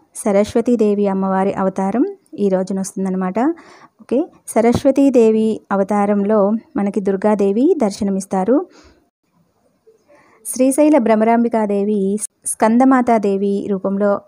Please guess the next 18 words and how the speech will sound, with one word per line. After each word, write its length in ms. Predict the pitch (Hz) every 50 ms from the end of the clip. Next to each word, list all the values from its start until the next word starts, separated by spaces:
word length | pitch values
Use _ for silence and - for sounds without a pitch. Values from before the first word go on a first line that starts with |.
| _ _ _ - _ _ _ -
మనకి 460 | 196 190 202 202 254 262 285 311 294 -
దర్శనమిస్తారు. 880 | - 196 190 - - 190 196 190 190 - - 196 185 190 226 285 392 359 - - - - -
అలాగే 340 | 202 196 196 196 190 208 214
దుర్గామాత 540 | 196 196 180 175 196 202 208 208 196 196 202
వచ్చేసి 640 | 196 190 185 - 202 190 190 - 247 220 202 214 247 - _ _
సరస్వతీదేవి 840 | - - 208 196 202 196 - - 233 226 247 247 214 214 202 196 196 190
అలంకారంలో 580 | 190 190 190 190 190 190 190 190 190 190 196
దర్శనమిస్తారు. 840 | 185 190 180 185 - 208 202 196 196 - - 202 196 202 269 370 415 - _ - _ _ _ _ - - _ - - -
శ్రీ 300 | - - 247 247 240 226
సరస్వతీదేవి 1120 | 214 - - 214 202 220 214 - 269 262 262 285 277 240 226 208 196 190 208 214 220 - - - - - - - -
అమ్మవారికి 680 | 196 196 190 190 196 190 196 196 196 262 277 392 453 - - - - - - - 190 220
గోల్డెన్ 400 | 226 233 247 247 277 277 285 262
జరీ 380 | 247 214 202 208 214 214 - -
అంచు 300 | 202 190 185 - - -
చీరతోటి 460 | 202 190 202 190 202 196 196 220 220 -
అలంకారం 520 | - 196 190 190 190 196 196 190 190 196 - 196
చేస్తారు. 540 | 190 190 - - 190 190 214 262 320 392 403 - _ _ _ _ _ _ -
అమ్మవారికి 720 | 190 185 196 214 220 226 220 220 214 214 240 262 359 453